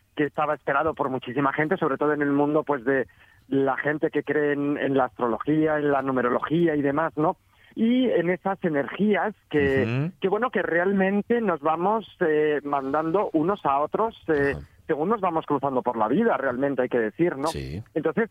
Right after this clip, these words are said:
Speaker 1: es verdad que es una fecha que, fijaros, para que vuelva a coincidir,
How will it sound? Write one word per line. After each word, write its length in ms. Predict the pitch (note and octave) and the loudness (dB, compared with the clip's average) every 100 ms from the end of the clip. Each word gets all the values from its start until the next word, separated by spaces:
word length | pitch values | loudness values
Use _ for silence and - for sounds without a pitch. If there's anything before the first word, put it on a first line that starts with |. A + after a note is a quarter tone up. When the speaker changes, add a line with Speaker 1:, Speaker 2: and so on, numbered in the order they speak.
| - | -2
Speaker 1:
es 180 | D3+ E3 | -2 -2
verdad 220 | A3 G#3+ A#3+ | -2 -2 -2
que 80 | B3 | -2
es 100 | A#3+ | -2
una 140 | A3+ | -2
fecha 260 | A3+ - A#3+ | -2 -4 -4
que, 120 | F#3+ | -4
fijaros, 420 | D3+ D#3+ D3+ - | -4 -2 -2 -2
para 220 | D3 C#3 | -2 -2
que 100 | - | -2
vuelva 380 | C3+ D3 F#3+ A3+ | 0 0 0 -2
a 20 | |
coincidir, 720 | A3+ G#3 F3+ D#3+ D3+ F3 C#3+ | -2 -4 -2 -2 2 2 0